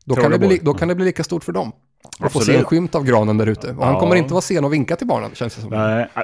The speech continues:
Speaker 2: det känns som att vi kommer att komma tillbaka till Granen, men vad man kan säga i det här, eh, med att ha förebilder, så kan man nog ändå säga att precis som Glenn Hyséns sex getinginsats på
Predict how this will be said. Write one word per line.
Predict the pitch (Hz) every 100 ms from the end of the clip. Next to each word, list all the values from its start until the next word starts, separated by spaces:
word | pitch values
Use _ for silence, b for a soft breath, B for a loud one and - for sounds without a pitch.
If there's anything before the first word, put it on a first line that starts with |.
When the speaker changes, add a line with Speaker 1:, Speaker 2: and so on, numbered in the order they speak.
| -
Speaker 2:
det | 131
känns | 147 190
som | 156
att |
vi | 156
kommer | 165 151
att | 147
komma | 160
tillbaka | 147 165 160
till | 165 165
Granen, | 151 104 113
men | 131
vad |
man | 139 135
kan | 143
säga | 151 165 139
i | - 165 220
det | 208
här, | 208 95 92 123 - - -
eh, | 110 107 107
med | 110 113
att | 104
ha | - 123 101 - 123 127
förebilder, | 117 95 95 90 92 98 139 - _
så | - - 110
kan | 120
man | 120
nog | 220 165
ändå | 165
säga | 147 143 151 127
att | 101 -
precis | 143 - 143 104
som | 117 107 107 b b b
Glenn | 127 135 135
Hyséns | 143 160 135 104 - 123
sex | - 127 -
getinginsats | 131 127 135 117 104 101 101 98
på | -